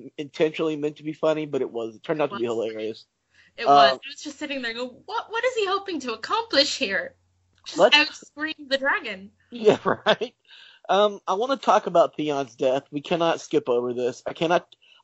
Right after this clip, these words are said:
Speaker 1: wanna talk about Theon and Jorah, but let's talk about Theon first. First of all, let's acknowledge how badass Theon was. He killed a fuck ton of whites. And also, also, um,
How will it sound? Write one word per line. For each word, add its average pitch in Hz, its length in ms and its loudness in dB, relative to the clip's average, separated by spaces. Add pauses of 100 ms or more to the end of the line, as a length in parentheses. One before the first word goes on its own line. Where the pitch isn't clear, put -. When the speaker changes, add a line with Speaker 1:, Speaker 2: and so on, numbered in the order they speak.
Speaker 1:
wanna 202 100 2
talk 226 100 8
about - 100 -16
Theon 180 300 4
and 139 100 -2
Jorah, 120 380 0
but 113 100 -4
let's 170 120 0
talk 214 160 4
about 185 220 2
Theon 139 300 0
first. 107 340 -6 (460)
First 202 200 4
of 208 80 2
all, 170 380 8 (840)
let's 180 160 -2
acknowledge 202 500 6
how 135 240 2 (100)
badass 123 600 4 (140)
Theon 120 320 -4
was. 110 460 -6 (500)
He 214 120 -2
killed 202 360 8
a 151 100 8
fuck - 440 2
ton 143 200 0
of 127 80 -2
whites. 120 480 0 (360)
And 151 120 4 (120)
also, 175 640 8 (440)
also, 170 640 6 (460)
um, 165 460 2